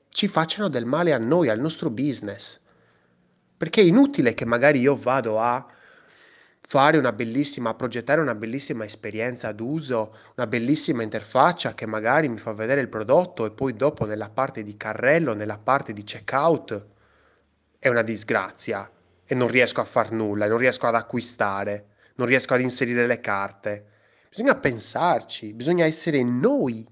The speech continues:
i primi utilizzatori della nostra esperienza, del nostro servizio.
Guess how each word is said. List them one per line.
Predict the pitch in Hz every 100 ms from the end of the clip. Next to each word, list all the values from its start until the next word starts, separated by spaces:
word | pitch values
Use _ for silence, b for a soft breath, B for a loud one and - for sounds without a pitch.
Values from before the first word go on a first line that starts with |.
| _
i | -
primi | - - 143 165 202 214 226 -
utilizzatori | 143 139 123 127 117 131 117 - 165 185 196 214 - b b b b b
della | b 117
nostra | 113 110 - 113
esperienza, | 104 107 113 117 104 104
del | 104 110
nostro | 113 131 170 143
servizio. | 113 113 101 127 120 - - 101 101